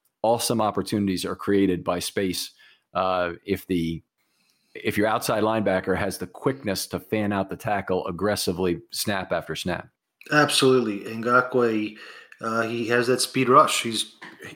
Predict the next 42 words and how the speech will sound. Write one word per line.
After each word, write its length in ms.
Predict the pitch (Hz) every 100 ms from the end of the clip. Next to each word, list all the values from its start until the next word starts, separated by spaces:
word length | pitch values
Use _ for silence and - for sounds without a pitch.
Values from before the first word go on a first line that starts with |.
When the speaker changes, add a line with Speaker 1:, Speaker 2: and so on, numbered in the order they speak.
| -
Speaker 2:
I 60 | 107
guess 280 | 117 135 - -
he 240 | - 135
and 160 | 127 117
Bowser 340 | 120 123 110
to 100 | 107
some 300 | - - 151
extent, 460 | 113 - 113 131 -
but 80 | 107
he's 180 | 113
really 160 | 110 117
the 80 | 107
one 200 | 110 113
that 120 | 92
brings 200 | 113 104
that 120 | 101
speed 300 | - - 110
rush. 440 | 98 110 110 - - - - - -
And 380 | 120 123 120 113
if 280 | 120 113 -
you 80 | 107
don't 320 | 123 120 -
just 220 | 113 -
try 340 | - 123 120
to 440 | 117 - 117 113 117
olay 380 | 113 110 113 127
him 220 | 117 107
around 380 | 104 107 113 113
the 80 | 98
pocket, 480 | 117 131 139 - - _ -
um, 500 | 104 95 95 92 90 _ _
he's 160 | - 98
probably 340 | - 113 104
gonna 160 | 101 98 -
cause 200 | - 101
some 100 | -
pressure 340 | - 104 - 92
mo-, 200 | 98 -
more 160 | 113 101
times 240 | 101 95
than 100 | 95
not. 220 | 101 98